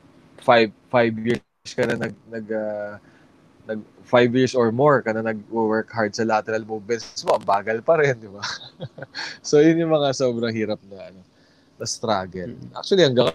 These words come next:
Speaker 1: ngayon, hindi pa rin mabilis yung, ano ko, lateral movement ko eh. So, talagang mahirap.
Speaker 2: Mm.
Speaker 1: And then, uh, nung first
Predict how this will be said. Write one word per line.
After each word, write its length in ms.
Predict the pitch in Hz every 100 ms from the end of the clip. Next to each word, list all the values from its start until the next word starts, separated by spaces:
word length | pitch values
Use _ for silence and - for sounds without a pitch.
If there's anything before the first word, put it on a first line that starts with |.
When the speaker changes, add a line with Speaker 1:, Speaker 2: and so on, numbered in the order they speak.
| -
Speaker 1:
ngayon, 320 | 143 127 92
hindi 80 | 95
pa 160 | 101
rin 80 | 101
mabilis 400 | 101 95 98 98 104
yung, 80 | 95
ano 160 | 92
ko, 160 | 90 92 92 - - _ -
lateral 400 | 110 - 113 113
movement 480 | 107 101 98 98 87
ko 160 | 95
eh. 160 | 90 90 _ _
So, 240 | - 107
talagang 340 | 147 156 151 143
mahirap. 400 | 131 107 95 90
Speaker 2:
Mm. 220 | 127 107 113 - -
Speaker 1:
And 140 | 117 117
then, 180 | 117 113
uh, 680 | 113 110 107 107 107 107 113
nung 80 | 135
first 320 | 135 180 190